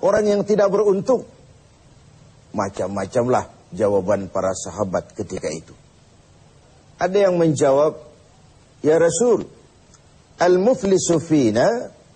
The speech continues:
man la dirham lahu wa la mata'." Menurut pendapat kami, ya Rasul, orang bangkrut, orang sial, orang tidak beruntung itu,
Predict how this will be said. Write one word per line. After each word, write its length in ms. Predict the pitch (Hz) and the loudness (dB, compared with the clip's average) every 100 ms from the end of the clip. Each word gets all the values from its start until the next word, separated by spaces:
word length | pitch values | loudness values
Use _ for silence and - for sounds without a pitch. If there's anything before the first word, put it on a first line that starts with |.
| _ _ - | _ _ -8
man 480 | 120 151 170 120 117 | -2 0 0 -2 0
la 400 | 135 160 123 101 | 2 4 2 2
dirham 640 | 113 123 107 - 170 165 | 0 0 0 0 0 2
lahu 560 | 127 147 160 117 117 151 | 2 2 0 -2 0 2
wa 80 | 143 | 2
la 160 | 104 | 0
mata'." 560 | 110 131 208 190 127 - - _ _ _ _ _ _ _ _ _ _ _ _ _ _ - | 0 -2 0 -2 -2 -10 -20 _ _ _ _ _ _ _ _ _ _ _ _ _ _ -2
Menurut 420 | 220 285 302 - | 2 4 2 2
pendapat 480 | 220 180 175 170 - | 0 0 2 -2 0
kami, 320 | 175 190 220 156 | 0 2 2 2
ya 100 | 120 | 2
Rasul, 400 | 104 - 92 - _ _ _ _ - - | -2 -6 -8 -10 _ _ _ _ -20 -4
orang 480 | - 113 226 208 127 | 0 2 2 0 0
bangkrut, 800 | 131 135 131 - 240 247 247 - | 0 2 -2 -2 0 0 -2 -2
orang 400 | 196 196 196 190 | 2 2 0 -4
sial, 720 | - 180 170 175 220 269 269 - - _ _ _ 214 | -6 -2 2 2 4 2 0 -6 -20 _ _ _ 0
orang 320 | 220 208 214 | 2 2 0
tidak 320 | 226 202 180 | 0 2 2
beruntung 560 | 202 208 190 185 185 196 | 0 2 2 2 0 2
itu, 380 | 160 - 262 | 0 2 -2